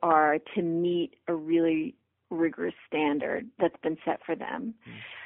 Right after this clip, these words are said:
Speaker 1: So, I mean, I talk to them about,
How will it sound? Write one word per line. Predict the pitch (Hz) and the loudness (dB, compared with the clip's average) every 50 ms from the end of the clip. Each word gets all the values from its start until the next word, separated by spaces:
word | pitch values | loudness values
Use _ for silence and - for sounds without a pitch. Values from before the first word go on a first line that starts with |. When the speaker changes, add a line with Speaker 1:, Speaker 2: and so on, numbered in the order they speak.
| - - _ - - | -18 -20 _ 4 8
Speaker 1:
So, | 247 220 214 | 8 10 10
I | 214 214 | 10 8
mean, | 214 214 208 208 202 208 208 226 - _ _ _ _ _ _ _ _ _ _ _ _ - | 8 8 8 6 6 4 2 -2 -6 _ _ _ _ _ _ _ _ _ _ _ _ 2
I | 196 233 262 285 - | 4 6 4 4 4
talk | 254 277 269 269 - | 4 4 4 4 4
to | - | 2
them | 240 285 180 180 | 6 6 6 4
about, | 175 165 170 160 160 160 160 151 | 6 6 8 8 8 8 8 6